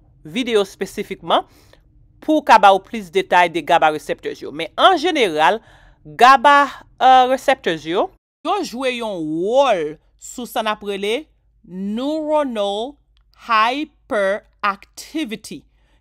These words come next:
ki asosye avèk perè, enksyete, oubyen ann anglè fear, avèk enksyety.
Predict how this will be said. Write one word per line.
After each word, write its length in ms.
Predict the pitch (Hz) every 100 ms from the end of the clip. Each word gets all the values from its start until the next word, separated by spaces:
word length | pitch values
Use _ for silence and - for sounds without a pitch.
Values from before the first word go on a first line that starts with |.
| _
ki 160 | 233
asosye 640 | 196 196 196 - 220 208 - _ -
avèk 380 | 190 170 156 _ _
perè, 640 | 220 151 143 147 196 156 _ _ _ _ 175 160 _
enksyete, 960 | 220 196 - - 220 185 - 226 156 _ _
oubyen 320 | 180 151 170
ann 140 | 165 160
anglè 180 | 160 165
fear, 680 | _ _ 240 240 247 254 277 _ _
avèk 300 | 175 170 175 -
enksyety. 640 | 190 170 139 165 151 143